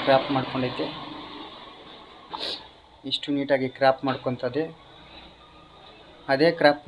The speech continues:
ಮಾಡುತ್ತೆ. ಡಾಕ್ಯುಮೆಂಟ್ ಸ್ಕ್ಯಾನ್ ಮತ್ತೊಂದು ಸತಿ ಹೋಗ್ತೀನಿ. ಅದು ಇಮೇಜ್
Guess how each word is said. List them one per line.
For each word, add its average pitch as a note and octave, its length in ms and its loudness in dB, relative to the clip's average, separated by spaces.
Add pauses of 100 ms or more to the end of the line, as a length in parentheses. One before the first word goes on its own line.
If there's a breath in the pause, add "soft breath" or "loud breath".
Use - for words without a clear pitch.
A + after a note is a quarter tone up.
ಮಾಡುತ್ತೆ. C#3 360 2 (1600)
ಡಾಕ್ಯುಮೆಂಟ್ C3 420 -2
ಸ್ಕ್ಯಾನ್ A#2+ 260 -10
ಮತ್ತೊಂದು C3+ 480 -6
ಸತಿ B2+ 240 -10
ಹೋಗ್ತೀನಿ. A#2+ 360 -10 (200)
ಅದು C3 120 -12 (120)
ಇಮೇಜ್ C#3+ 260 4